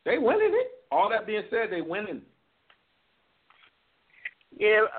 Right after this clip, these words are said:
Speaker 2: but Virginia is now we're gonna go back to what they feel like.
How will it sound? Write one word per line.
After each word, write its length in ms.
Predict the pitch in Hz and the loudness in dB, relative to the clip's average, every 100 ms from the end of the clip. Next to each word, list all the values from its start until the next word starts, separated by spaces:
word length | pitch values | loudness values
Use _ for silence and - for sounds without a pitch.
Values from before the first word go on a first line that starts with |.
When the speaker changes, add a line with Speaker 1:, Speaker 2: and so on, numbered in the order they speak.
| - - - | -12 -18 -2
Speaker 2:
but 140 | 220 | 0
Virginia 540 | 214 214 233 285 277 208 | 0 -6 -4 -4 0 0
is 220 | 190 165 160 139 _ - - - _ _ - | 2 -2 -8 -20 _ -20 -20 -20 _ _ -6
now 140 | 196 240 | -2 -2
we're 80 | |
gonna 160 | 233 220 | -2 -4
go 120 | 202 | -4
back 240 | 190 180 - | -2 -4 -4
to 60 | |
what 160 | 170 156 | -8 -6
they 120 | 135 - | -8 -10
feel 240 | 143 104 95 | -10 -10 -10
like. 240 | 73 | -14